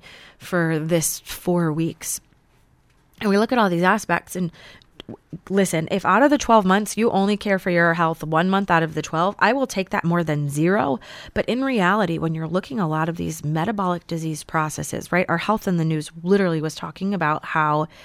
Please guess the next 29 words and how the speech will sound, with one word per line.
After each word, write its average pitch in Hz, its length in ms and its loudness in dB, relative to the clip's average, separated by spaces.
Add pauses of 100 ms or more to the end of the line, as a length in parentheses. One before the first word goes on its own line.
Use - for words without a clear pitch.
(520)
just 220 300 0
something 220 360 -2
as 180 80 0
simple 180 300 -4
as 143 160 -2
drinking 180 600 -4
enough 175 360 0
water. 143 600 -6 (320)
You 208 80 2
know 247 60 2
how 269 60 -2
much 269 200 -4
time 156 320 -4
that 254 160 -2
takes - 280 -4
you? 294 220 0 (100)
Not 170 280 2
a 170 40 0
whole 156 160 -2
lot. - 380 -4
"Well, 359 220 -4
but 320 100 -6
I 277 60 -8
have 302 240 -12
to - 120 -16
use 302 220 -8
the 277 100 -20
bathroom 269 560 -10
more." 170 460 -6